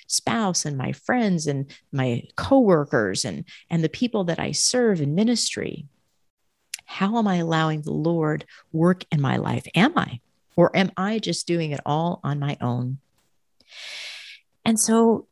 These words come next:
it's really, I think, a good time as we come to the close of this liturgical year. I can't believe it. Next weekend is gonna be the Feast of Christ the King,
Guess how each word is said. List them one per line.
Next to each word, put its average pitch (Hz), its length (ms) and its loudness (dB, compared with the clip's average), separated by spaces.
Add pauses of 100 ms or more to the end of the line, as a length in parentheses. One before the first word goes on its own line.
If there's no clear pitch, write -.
it's - 260 -2
really, 254 480 2
I 190 120 0
think, 202 220 -2
a 190 60 2
good 190 300 -2
time 170 600 -2
as - 200 -2
we 165 80 -4
come 196 300 0
to 190 100 -2
the 165 120 -2
close 170 520 0
of 160 140 -2
this - 280 -4
liturgical 165 640 -4
year. 160 320 2
I 214 80 0
can't - 320 -2
believe 190 280 2
it. 151 120 0
Next 226 320 -2
weekend 160 520 -2
is 165 140 0
gonna 214 200 2
be 180 100 2
the 160 100 2
Feast - 340 -4
of 170 60 -8
Christ 185 380 -2
the 156 40 -4
King, 160 440 -4